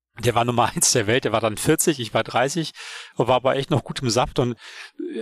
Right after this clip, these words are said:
also das ist natürlich eine ganz andere Situation als bei dir. Du bist ja, also bei, zwischen mir und Jerrod sind ja Welten, weil du warst ja nah dran, aber ich hab immer so ein bisschen dann schon eher ihn machen lassen und ich war auch bei, immer wenn ich mit Besseren gespielt hab, hab ich immer gesagt, ich mache hier Return und, und, und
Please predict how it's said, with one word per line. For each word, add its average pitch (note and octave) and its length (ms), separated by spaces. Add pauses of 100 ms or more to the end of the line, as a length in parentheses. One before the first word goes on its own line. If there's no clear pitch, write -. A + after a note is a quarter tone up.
also A2+ 200
das A2+ 140
ist - 40
natürlich A2+ 200
eine A#2 80
ganz A#2+ 180
andere B2+ 180
Situation A#2+ 420
als A2 160
bei G#2 120
dir. B2 160
Du A2 120
bist G#2+ 180
ja, A2+ 80
also G#2 260 (140)
bei, A2+ 140
zwischen A2+ 340
mir A#2+ 80
und A2+ 80
Jerrod A#2 200
sind G#2 160
ja G2+ 120
Welten, A#2 400
weil A2 160
du - 120
warst A#2+ 200
ja A#2 180
nah G#2+ 240
dran, A#2+ 380
aber A2 280 (280)
ich - 140
hab D3+ 100
immer D3 240
so C3+ 100
ein A#2 80
bisschen D#3+ 240
dann E3 460
schon E3 220
eher D#3+ 220
ihn E3+ 220
machen B2 240
lassen A#2 300
und C3+ 160
ich - 180
war C3+ 100
auch C#3 80
bei, C3+ 320 (160)
immer C#3 240
wenn C#3 100
ich - 120
mit C3 140
Besseren D3 340
gespielt C#3+ 300
hab, B2 100
hab C#3 80
ich B2 80
immer C3 140
gesagt, C3 260 (380)
ich E3 200
mache C#3 160
hier C3+ 140
Return C#3+ 400
und, B2+ 160
und, B2+ 180
und C3+ 140